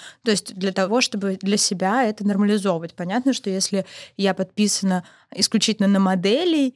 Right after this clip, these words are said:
то каждый раз, когда я открываю Instagram, условно, я думаю: "Боже, я ужасная". То есть если такие вещи приносят вам страдания, в любом случае точно можно с этим что-то делать.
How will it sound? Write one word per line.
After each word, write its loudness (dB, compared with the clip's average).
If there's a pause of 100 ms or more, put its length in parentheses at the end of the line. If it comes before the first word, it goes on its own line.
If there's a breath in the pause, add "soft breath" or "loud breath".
то 0
каждый 0
раз, 0
когда -6
я 0
открываю -4
Instagram, -2
условно, -2 (100)
я -2
думаю: 2
"Боже, 2
я 0
ужасная". -6 (100)
То -4
есть -6
если 0 (140)
такие -2
вещи -2
приносят -4
вам -2
страдания, 0
в 0
любом 0
случае -4
точно -4
можно 0
с -6
этим 0 (180)
что-то 0
делать. -2